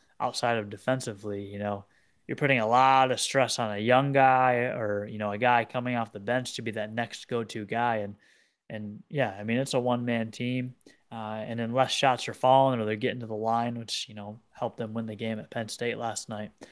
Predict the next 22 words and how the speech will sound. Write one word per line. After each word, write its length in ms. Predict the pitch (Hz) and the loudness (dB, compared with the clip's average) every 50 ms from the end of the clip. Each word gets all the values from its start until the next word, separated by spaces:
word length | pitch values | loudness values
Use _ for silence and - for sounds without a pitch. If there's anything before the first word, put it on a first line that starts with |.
| _ _ - _ _ | _ _ -20 _ _
you 60 | - | -8
just 120 | 170 170 - | -6 -2 0
don't 120 | 180 156 | 0 2
have 140 | 135 151 143 | 2 2 2
a 40 | 143 | 4
lot 200 | 139 139 135 127 | 6 6 6 4
of 80 | 113 | 4
hope 260 | 120 127 135 143 - - _ _ _ _ _ - - _ _ - | 2 2 2 2 0 -4 _ _ _ _ _ -20 -20 _ _ -10
against 340 | 147 131 135 143 131 123 - | -8 -6 -4 -4 -6 -6 -6
these 240 | - 127 123 110 - | -6 -6 -6 -6 -6
bigger 320 | _ - 131 127 123 120 | _ -2 0 0 2 2
opponents. 480 | 113 107 - 131 131 123 117 107 95 - | 0 -2 0 0 0 0 0 -4 -8 -2
But 400 | - - 196 170 143 - - - _ - | 4 6 8 8 6 4 0 -8 _ 0
I 60 | 139 | 2
will 180 | 143 165 170 | 4 4 4
say, 480 | 151 - - 156 139 131 123 117 113 - - | 4 4 4 4 4 4 4 2 -2 -6 -12
you 100 | 135 131 | -8 -4
know, 140 | 127 123 117 | -2 -2 -2
as 100 | 113 117 | -2 0
my 180 | 127 127 127 120 | 0 0 0 0
closing 380 | - - 135 123 113 113 104 | -2 -2 -2 -2 -2 -6 -8
thought, 420 | 101 - 127 131 131 131 - - | -2 2 4 4 4 2 0 -8